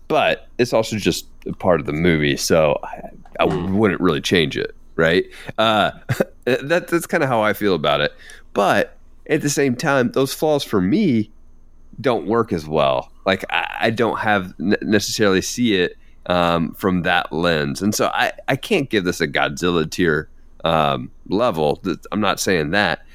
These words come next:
Speaker 1: This for me is an upper Gamera level film,
Speaker 2: Oh.
Speaker 1: uh, because I, I think it offers something unique, um, something fresh, while bringing life to the toku genre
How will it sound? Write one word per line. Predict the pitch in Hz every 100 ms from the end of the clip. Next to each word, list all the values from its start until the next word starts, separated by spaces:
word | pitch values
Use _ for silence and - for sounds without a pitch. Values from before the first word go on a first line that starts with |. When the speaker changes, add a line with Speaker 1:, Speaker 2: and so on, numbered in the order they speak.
| - - -
Speaker 1:
This | 131
for | - 123
me | 113 123
is | 101 87
an | -
upper | 92 87 87
Gamera | 80 80 85 85 82 76 71 - - -
level | 82 78 71 69 - - -
film, | - - 120 85 73 - - - -
Speaker 2:
Oh. |
Speaker 1:
uh, | 90 85
because | 76 98 117
I, | 107 104 113
I | -
think | - -
it | - -
offers | 113 117 101 82
something | - 73 - - 76 - -
unique, | 90 82 87 117 117 - - - - -
um, | 80 76 69 -
something | 98 87 82 76 85 -
fresh, | - 92 101 98 - - -
while | 95 87 85 85 - - - - - - -
bringing | 107 113 107 98 85 90
life | 110 101 92 - - -
to | 110 98
the | 87 87 85 85 -
toku | - 87 - 90 82
genre | 73 85 80 80 78